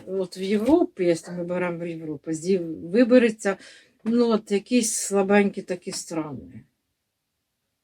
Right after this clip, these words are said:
Там, де навіть усилий багато не треба прикладати буде. Щоб всю Європу тронуло. Ні, не троне.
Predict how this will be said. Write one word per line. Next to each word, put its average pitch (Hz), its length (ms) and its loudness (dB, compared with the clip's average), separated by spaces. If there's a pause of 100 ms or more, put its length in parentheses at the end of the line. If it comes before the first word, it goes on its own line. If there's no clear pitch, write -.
(2750)
Там, 190 180 -4
де 190 100 -2
навіть 180 220 -4
усилий 165 500 -4
багато 156 440 -8
не 160 120 -12
треба 156 260 -10
прикладати 156 680 -10
буде. 156 260 -20 (1120)
Щоб 247 140 -12
всю 330 340 4
Європу 180 460 -2
тронуло. 165 800 -4 (340)
Ні, 392 120 0
не 294 120 2
троне. 240 420 2